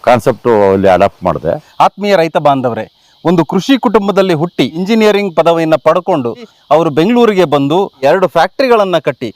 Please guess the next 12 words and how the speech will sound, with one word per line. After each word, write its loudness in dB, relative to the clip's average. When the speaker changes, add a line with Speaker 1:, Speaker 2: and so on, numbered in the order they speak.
Speaker 2:
ನೂರಾರು 2
ಜನಕ್ಕೆ -6
ಕೆಲಸವನ್ನ 0
ಕೊಡೋದು 0
ಅಲ್ದಲೇನೆ 0
ಹದಿನೇಳು 2
ಎಕರೆ -2
ಕೃಷಿ 0
ಭೂಮಿಯನ್ನ 0
ಬೆಂಗಳೂರು 0
ಸುತ್ತಮುತ್ತ -2
ತೆಗೆದುಕೊಂಡು -2